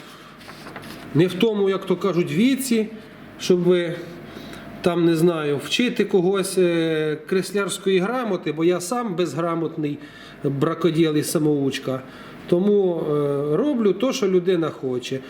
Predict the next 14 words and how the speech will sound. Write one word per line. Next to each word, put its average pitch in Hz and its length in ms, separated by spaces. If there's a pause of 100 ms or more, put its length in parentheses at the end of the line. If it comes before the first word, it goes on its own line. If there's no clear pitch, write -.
(140)
Шелест 247 480
купюр 233 420
і 214 60
задоволені 202 680
лиця 190 380
клієнтів 180 560
залишаємо 170 640
за 185 140
кадром, 233 460 (480)
що 262 380
і 196 60
було 202 420
нашою 202 580 (840)
первинною, 190 880